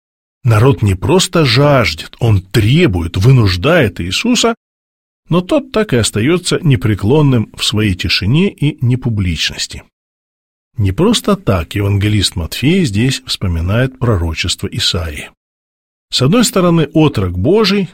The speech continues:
то есть Мессия, возвещает народам суд. Только вот суд этот какой-то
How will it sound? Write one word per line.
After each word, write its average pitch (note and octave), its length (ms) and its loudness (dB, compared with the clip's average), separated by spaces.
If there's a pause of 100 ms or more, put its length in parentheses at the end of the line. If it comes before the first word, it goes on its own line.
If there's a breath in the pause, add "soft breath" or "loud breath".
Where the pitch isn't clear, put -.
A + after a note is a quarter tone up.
то D3 120 0
есть C#3+ 220 2
Мессия, C3 640 0 (500)
возвещает A2 920 -2
народам A#2+ 560 0
суд. - 500 -2 (680)
Только E3 260 0
вот E3 320 2
суд B3 360 -2
этот G3+ 320 0
какой-то G#3 800 -2